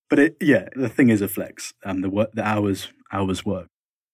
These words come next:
No, D H H is funny. He throws in grenades. I mean, he stays, he stays for the aftermath. He doesn't just run away.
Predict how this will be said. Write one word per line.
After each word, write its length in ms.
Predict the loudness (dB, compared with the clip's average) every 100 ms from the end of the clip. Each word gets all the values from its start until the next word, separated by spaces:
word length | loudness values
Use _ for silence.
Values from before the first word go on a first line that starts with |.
| 0
No, 140 | 2
D 180 | 6 8
H 260 | 8 6 4
H 280 | 2 2
is 280 | 0 -2 -4
funny. 300 | -4 -2 0
He 200 | 0 0
throws 380 | 0 2 4 4
in 140 | 2
grenades. 420 | 2 0 2 0 0
I 60 | 4
mean, 140 | 6
he 60 | 4
stays, 500 | 4 6 6 4 -4
he 80 | -8
stays 320 | 2 6 6
for 120 | 4
the 80 | 4
aftermath. 460 | 4 4 2 0 0
He 100 | 2
doesn't 240 | 4 4
just 140 | 2 2
run 140 | 4
away. 320 | 6 6 4